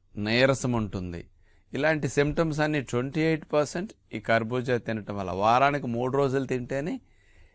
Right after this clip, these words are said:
ఇంత ఫలితం కనపడుతున్నదని వీళ్ళ మీద తేల్చడం జరిగిందనమాట. మరొకటి ఏమిటంటే, డయాబెటిస్ లేని వారికి డయాబెటిస్ రాకుండా రిస్క్ని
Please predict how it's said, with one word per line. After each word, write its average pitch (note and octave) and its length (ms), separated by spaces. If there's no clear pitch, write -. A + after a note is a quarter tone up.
ఇంత B2 200
ఫలితం C3 460
కనపడుతున్నదని A2+ 960
వీళ్ళ F#2+ 260
మీద F#2+ 180
తేల్చడం F#2+ 500
జరిగిందనమాట. D#2 680
మరొకటి D3+ 460
ఏమిటంటే, G2+ 840
డయాబెటిస్ D#3+ 640
లేని C#3 280
వారికి B2+ 360
డయాబెటిస్ C3+ 480
రాకుండా A#2+ 600
రిస్క్ని B2 800